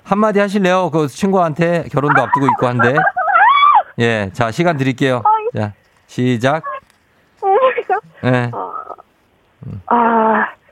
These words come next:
Speaker 2: 너 결혼, 너 결혼.
Speaker 1: 예.
Speaker 2: 아,
Speaker 1: 저기요, 지금 저
Speaker 2: 네.
Speaker 1: 다 듣고 있으니까 좀 정제된 말투로 좀 부탁드릴게요.
Speaker 2: 아, 근데 이게 친구가 바로 앞에 있어서.
Speaker 1: 알았어요. 그럼 어색해요? 주희 씨예요? 주희? 혹시 주희?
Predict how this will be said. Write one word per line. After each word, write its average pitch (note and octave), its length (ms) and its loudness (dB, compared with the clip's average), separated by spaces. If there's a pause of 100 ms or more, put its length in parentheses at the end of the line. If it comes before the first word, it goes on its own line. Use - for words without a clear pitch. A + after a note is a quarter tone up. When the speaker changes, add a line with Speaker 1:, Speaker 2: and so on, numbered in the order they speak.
(1120)
Speaker 2:
너 D4 400 6
결혼, D4+ 560 2 (1080)
너 C4 220 -2
결혼. F4 320 0 (1200)
Speaker 1:
예. G#3+ 80 -2
Speaker 2:
아, C#4+ 260 -2 (460)
Speaker 1:
저기요, E3+ 440 2
지금 D3+ 280 0
저 - 200 -2
Speaker 2:
네. C3 60 0
Speaker 1:
다 B2 180 0
듣고 C3+ 240 -2
있으니까 C#3 680 2 (440)
좀 - 120 4
정제된 D#3 600 0
말투로 C#3 340 0
좀 C3 140 0
부탁드릴게요. G2+ 960 0 (140)
Speaker 2:
아, C#4 100 2
근데 D4+ 260 2
이게 C#4+ 500 0
친구가 G#4+ 380 4
바로 F4 280 4
앞에 G4 120 0 (140)
있어서. F#4+ 260 -4 (120)
Speaker 1:
알았어요. C#3 340 0
그럼 B2+ 160 2 (120)
어색해요? D3 440 0
주희 F#3+ 320 0
씨예요? G3+ 340 2
주희? G#3 360 0
혹시 G3 240 -4
주희? G3 340 0